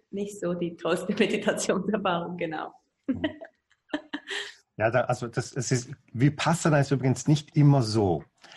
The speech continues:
Speaker 2: Also es gibt auch sehr gute Leute, die, die das sauber, ähm, anführen, die erklären, die sagen, was man tun soll, wo man hinfokussieren soll. Ähm, da, das muss man wissen.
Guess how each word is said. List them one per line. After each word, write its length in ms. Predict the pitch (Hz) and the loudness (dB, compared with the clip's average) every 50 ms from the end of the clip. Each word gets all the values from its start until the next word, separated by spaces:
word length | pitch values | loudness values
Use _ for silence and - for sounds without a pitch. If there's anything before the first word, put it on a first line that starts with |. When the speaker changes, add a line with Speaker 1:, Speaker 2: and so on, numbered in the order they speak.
| - - _ | -20 -8 _
Speaker 2:
Also 180 | 113 101 117 117 | -2 0 0 0
es 140 | - - | 0 0
gibt 280 | - 127 123 120 - - | 0 0 0 0 0 2
auch 220 | 107 110 107 - | 4 4 4 4
sehr 300 | 107 101 98 123 135 135 | 0 0 2 2 4 2
gute 400 | 135 - 123 131 165 165 - 165 | 2 2 0 0 0 0 2 2
Leute, 480 | 151 143 135 139 143 143 - - 151 143 | 4 6 6 6 4 2 0 0 0 0
die, 360 | 147 - 127 123 120 117 113 | 0 0 0 2 2 0 0
die 140 | 113 - 101 | -2 -6 -4
das 220 | - 113 104 98 | -4 -4 -4 -4
sauber, 640 | - - 98 104 98 107 135 147 143 139 110 - - | -6 -6 0 2 4 4 4 4 4 2 2 2 2
ähm, 560 | - 110 110 113 113 110 107 104 101 98 98 | 2 4 4 4 4 2 2 0 -2 -2 -2
anführen, 680 | - 98 107 123 135 131 - 135 123 127 123 123 117 107 | -2 0 2 2 0 2 2 2 2 4 2 2 0 0
die 140 | 104 110 - | -2 -2 -2
erklären, 720 | 92 98 - - - 113 117 120 120 117 117 110 113 110 104 | -2 -4 -4 -2 0 2 2 2 2 2 0 -2 -2 -6 -6
die 140 | 104 101 | -6 -6
sagen, 380 | 95 98 107 107 120 117 117 107 | -4 -2 0 0 0 0 -2 -4
was 200 | 101 95 - - | -6 -8 -8 -8
man 180 | - 90 90 - | -10 -10 -10 -12
tun 320 | - - 127 127 127 123 | -10 -6 -4 -2 -2 -2
soll, 320 | 110 117 107 110 107 107 98 | -4 -2 -4 -2 -2 -4 -4
wo 240 | 104 107 107 107 104 | -4 -4 -4 -4 -4
man 200 | 101 95 98 92 | -4 -4 -4 -4
hinfokussieren 880 | 110 139 139 131 - - 123 - - - - - 120 113 110 113 107 | -2 -2 -2 -4 -6 -10 -12 -10 -14 -18 -14 -10 -8 -6 -6 -6 -6
soll. 220 | 98 101 98 101 98 - - - - - - - _ _ | -4 -4 -4 -4 -4 -8 -14 -20 -20 -20 -20 -20 _ _
Ähm, 380 | - 95 92 95 92 90 90 - _ | -8 -6 -6 -6 -6 -8 -10 -14 _
da, 100 | _ 98 | _ -8
das 240 | 87 - 123 - - | -6 -6 -8 -2 0
muss 180 | 151 147 - - | 0 0 0 -2
man 200 | 110 131 139 123 | -4 -6 -6 -6
wissen. 340 | 127 - - 117 92 87 | -8 -10 -10 -10 -10 -10